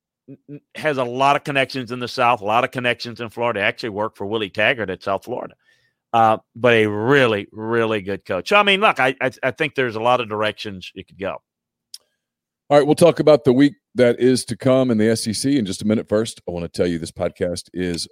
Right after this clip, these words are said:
Speaker 2: also brought to you by Jupiter Security Services, based in Madison, Mississippi. Jupiter Security Systems provides your business with the help desk, allowing you to get software at a much cheaper price than you would pay going directly to Microsoft or the different cybersecurity services.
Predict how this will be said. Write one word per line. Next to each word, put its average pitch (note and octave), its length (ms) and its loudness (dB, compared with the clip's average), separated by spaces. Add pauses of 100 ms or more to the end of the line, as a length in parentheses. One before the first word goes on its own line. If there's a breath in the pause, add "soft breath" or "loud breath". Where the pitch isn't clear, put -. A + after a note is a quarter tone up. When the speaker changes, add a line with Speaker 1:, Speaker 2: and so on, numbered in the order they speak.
(140)
Speaker 2:
also F#2 280 -2
brought F#2+ 340 0
to G#2+ 100 -6
you F#2+ 100 -2
by F2 180 -2
Jupiter G2 340 -4
Security A#2 500 -4
Services, B2+ 540 -2
based F2+ 300 0
in F2 80 -2
Madison, G2 420 -2
Mississippi. B2 520 -2
Jupiter C3+ 400 2
Security C3 460 0
Systems C3 460 -2 (460 soft breath)
provides G2 480 4
your G2+ 220 2
business C3 540 -2 (280)
with - 120 -10
the C#3 60 0
help C3 220 2
desk, E2+ 280 -4
allowing E2+ 340 -6
you E2+ 80 -6
to E2+ 80 -6
get F2 160 -8
software G2+ 440 -2
at F#2+ 60 -2
a E2 60 -4
much - 260 -8
cheaper - 220 -14
price F#2+ 320 -4
than E2 120 -10
you E2 100 -4
would E2+ 120 -4
pay F#2+ 160 -2
going F2+ 220 -2
directly E2+ 360 -6
to E2+ 80 -4
Microsoft G2+ 640 -6 (420)
or G2 120 2
the F2+ 120 0
different G2 340 -2
cybersecurity G2 1120 -4
services. G#2+ 600 -6